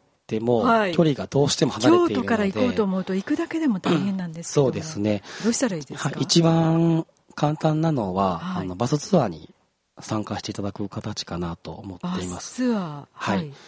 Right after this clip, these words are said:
Speaker 1: あの、阪急トラフィックさんがバスツアー出した、出してくださってますので。
Speaker 2: そうなんですか。は、
Speaker 1: はい。
Speaker 2: これは、あの、丹後天守祭り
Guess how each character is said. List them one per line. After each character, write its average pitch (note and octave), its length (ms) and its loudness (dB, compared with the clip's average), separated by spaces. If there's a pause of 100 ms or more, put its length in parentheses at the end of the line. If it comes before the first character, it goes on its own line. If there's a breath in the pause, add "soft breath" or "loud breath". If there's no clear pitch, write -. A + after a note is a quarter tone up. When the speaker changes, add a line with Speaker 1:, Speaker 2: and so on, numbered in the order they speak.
(220 loud breath)
Speaker 1:
あ A#2+ 80 -4
の、 A2 80 -2
阪 D#3 240 0
急 - 180 -2
ト D#3+ 100 2
ラ D#3+ 80 6
フ D#3+ 80 -4
ィ - 20 -4
ッ - 40 -10
ク - 140 -6
さ G2+ 160 -4
ん F2 60 -6
が F2 80 -6
バ G#2 100 -2
ス - 160 -8
ツ A#2+ 100 0
ア G#2 40 2
ー - 20 0
出 F#2 100 -4
し - 40 -8
た、 - 340 -6
出 G#2+ 40 -2
し - 40 -6
て - 80 -10
く - 80 -8
だ F#2 60 -6
さ F#2 100 -8
っ - 40 -8
て - 140 -12
ま F#2 120 -8
す - 120 -10
の E2 60 -8
で。 D#2+ 60 -6
Speaker 2:
そ D4 160 -2
う D4+ 140 4
な F3+ 120 0
ん C#3+ 80 -8
で C#3+ 100 -12
す - 100 -18
か。 C3 180 -14
は、 - 160 -4
Speaker 1:
は G#3+ 140 0
い。 - 20 -2
Speaker 2:
こ D4+ 100 2
れ D4+ 80 4
は、 C#4 360 2
あ A3+ 120 0
の、 A3 160 2
丹 A#3+ 200 2
後 F#3+ 80 -4
天 A3 160 -4
守 A3+ 240 -6
祭 G3+ 420 -6
り C#3+ 100 -10